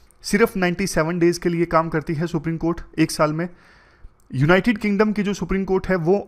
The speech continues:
वन एटी नाइन डेज के लिए बैठती है। सिंगापुर की जो सुप्रीम कोर्ट है वो वन फ़ोर्टी फ़ोर, वन फ़ोर्टी फ़ाइव डेज के लिए। और यूएस की सुप्रीम, सुप्रीम कोर्ट तो एक साल में सेवेंटी नाइन डेज के लिए बैठती हैं। But देखो,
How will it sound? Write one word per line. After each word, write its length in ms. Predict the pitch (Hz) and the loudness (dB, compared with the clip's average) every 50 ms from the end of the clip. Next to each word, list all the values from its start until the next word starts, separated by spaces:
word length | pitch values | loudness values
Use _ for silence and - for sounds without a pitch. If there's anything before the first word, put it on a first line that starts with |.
| - _ _ - | -14 _ _ -6
वन 220 | 123 117 170 196 202 - | 0 0 2 2 2 0
एटी 200 | - 160 - 175 | -2 -2 0 0
नाइन 260 | 160 156 151 175 185 170 | 0 0 0 0 4 4
डेज 200 | 175 175 170 170 | 4 4 4 2
के 100 | - 180 | -2 -2
लिए 140 | 170 175 | 0 0
बैठती 360 | 165 151 156 156 - - 180 170 | 2 2 2 0 0 -4 -4 -4
है। 200 | 139 160 175 180 - - _ _ _ _ - - | -4 -6 -8 -10 -14 -20 _ _ _ _ -14 -6
सिंगापुर 520 | - - 190 196 220 247 240 233 226 220 | 0 2 4 6 6 6 6 4 0 -2
की 140 | - - 220 | -2 -2 -2
जो 120 | 196 214 | 0 0
सुप्रीम 320 | 208 - 202 180 196 196 190 | -2 -2 -4 -4 -4 -4 -2
कोर्ट 240 | 185 185 185 - | 0 -2 0 0
है 60 | 185 185 | 0 -2
वो 200 | 170 170 185 185 | 0 0 -2 0
वन 200 | 160 165 165 160 | 0 -2 -2 -2
फ़ोर्टी 260 | - - 151 143 165 | -4 -4 -4 -4 -4
फ़ोर, 440 | - _ - - 151 156 160 170 - - | -8 _ -4 -2 0 0 0 -2 -2 0
वन 200 | 135 147 196 202 | 4 4 4 4
फ़ोर्टी 200 | - 190 170 180 | 2 0 -2 -2
फ़ाइव 240 | - - 147 151 143 | 0 0 0 0 0
डेज 200 | 131 123 120 - | -2 -2 -2 -4
के 120 | - 123 | -6 -4
लिए। 240 | 110 104 101 101 98 - - - - - - - - - | -4 -4 -4 -6 -8 -10 -16 -20 -20 -20 -20 -16 -4 2
और 120 | 147 160 | 4 4
यूएस 340 | 160 151 190 247 269 277 269 | 6 6 6 8 8 6 6
की 120 | - 254 208 | 4 0 0
सुप्रीम, 380 | - 240 226 - 226 226 214 214 - | 0 -2 -2 0 -2 -2 -4 -6 -8
सुप्रीम 300 | - - 190 196 214 214 | -4 -4 0 0 0 2
कोर्ट 200 | 202 208 202 196 202 | 4 4 2 4 4
तो 140 | 214 208 - - | 0 2 4 4
एक 180 | 185 196 190 | 4 4 4
साल 240 | - - 185 175 175 | 2 2 2 2 2
में 100 | 175 185 | 0 -2
सेवेंटी 380 | 175 - 175 160 160 160 - 165 | -2 -2 -2 -2 -2 -4 -4 -2
नाइन 220 | 165 151 160 165 | -2 -2 0 0
डेज 200 | 147 151 147 143 | 0 0 0 0
के 100 | - 151 | -2 -4
लिए 140 | 135 135 147 | -4 -2 0
बैठती 380 | 135 123 113 110 - - 120 | 0 0 0 0 -2 -4 -4
हैं। 220 | 95 92 101 95 92 - - - - _ _ - - - - - | -4 -4 -6 -8 -10 -16 -20 -20 -20 _ _ -20 -20 -18 -6 2
But 120 | 156 220 233 | 4 4 4
देखो, 400 | 190 226 226 - 214 233 233 | 4 2 0 2 0 0 0